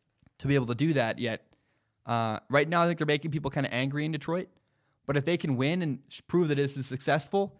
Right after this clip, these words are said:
it could work. There are also reports that the guy replacing Quandre Diggs,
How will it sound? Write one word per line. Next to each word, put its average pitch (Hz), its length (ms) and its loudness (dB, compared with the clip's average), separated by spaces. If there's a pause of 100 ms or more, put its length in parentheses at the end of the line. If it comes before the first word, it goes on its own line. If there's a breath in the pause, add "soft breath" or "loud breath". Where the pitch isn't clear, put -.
(140 soft breath)
it 135 120 0
could 139 160 2
work. 131 380 -4 (1000)
There 156 160 2
are 165 60 4
also 202 260 2
reports 165 420 -2
that 143 140 -2
the 135 60 -2
guy 147 160 2
replacing 143 500 0
Quandre 131 340 0
Diggs, 123 380 -4